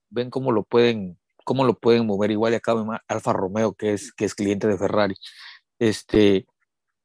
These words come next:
el asunto está en que esa, esa pareja de, de Leclerc, de Leclerc Sainz, pues, eh, a lo mejor en esa, en ese campeonato no, pero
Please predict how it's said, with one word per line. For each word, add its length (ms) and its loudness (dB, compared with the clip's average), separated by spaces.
el 140 2
asunto 440 2
está 500 -4
en 240 -4
que 520 -2
esa, 380 -2
esa 280 -8
pareja 440 -2
de, 200 0
de 140 -6
Leclerc, 640 -2
de 140 -4
Leclerc 360 -4
Sainz, 520 -4
pues, 460 -2
eh, 220 -2
a 60 0
lo 60 2
mejor 180 2
en 40 4
esa, 260 2
en 140 0
ese 180 0
campeonato 560 -2
no, 220 -2
pero 360 -2